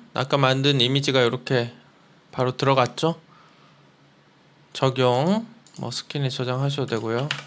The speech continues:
요렇게 간편하게 적용이 됐습니다. 적용하기 전보다 훨씬 낫죠. 체험단에서도 처음 들어왔을 때 이 블로그는 리치 디노라는 블로그고 디지털 노마드 여행 상품 리뷰를 하는구나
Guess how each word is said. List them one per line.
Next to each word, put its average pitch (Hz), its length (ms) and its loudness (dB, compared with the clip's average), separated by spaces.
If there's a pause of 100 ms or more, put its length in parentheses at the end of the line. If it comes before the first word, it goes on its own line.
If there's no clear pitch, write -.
요렇게 180 720 4
간편하게 143 880 4
적용이 139 500 2
됐습니다. 104 640 -2 (220)
적용하기 180 580 4
전보다 156 480 4
훨씬 196 340 4
낫죠. 160 480 2 (800)
체험단에서도 165 920 6
처음 180 240 4
들어왔을 127 500 4
때 180 320 2 (680)
이 196 120 6
블로그는 160 560 6
리치 131 340 4
디노라는 135 560 6
블로그고 131 800 4 (920)
디지털 143 380 4
노마드 117 500 4
여행 120 360 2
상품 196 360 6
리뷰를 123 400 -2
하는구나 110 840 4